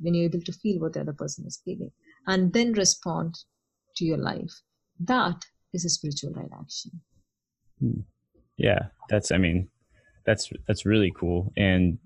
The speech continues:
Speaker 2: I feel like obviously a lot of people probably have not yet experienced making decisions and actions in that way yet. Um, but it's something really, I mean, amazing to strive for.
Speaker 1: It is, it is truly amazing because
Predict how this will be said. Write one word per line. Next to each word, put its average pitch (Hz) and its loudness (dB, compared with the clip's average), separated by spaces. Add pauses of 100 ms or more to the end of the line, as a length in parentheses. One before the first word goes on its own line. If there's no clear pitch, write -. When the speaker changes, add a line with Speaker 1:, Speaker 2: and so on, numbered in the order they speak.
(260)
Speaker 2:
I 101 6
feel 104 4
like 90 2
obviously 95 4
a - 6
lot 92 6
of 90 -4
people 92 2
probably 90 2 (320)
have 98 2
not 95 4
yet 90 4 (300)
experienced 98 2
making 92 2
decisions 92 2
and 85 2 (240)
actions 95 0
in 87 2
that 87 0
way 98 4
yet. - 0 (560)
Um, 85 2 (300)
but 92 4
it's 90 0
something 85 2 (120)
really, 90 2 (360)
I 98 4
mean, 90 6
amazing 95 6
to - -4
strive 98 2
for. 82 -4 (580)
Speaker 1:
It 214 4
is, 220 2
it 226 2
is 233 2
truly 220 4
amazing 170 0
because 165 -4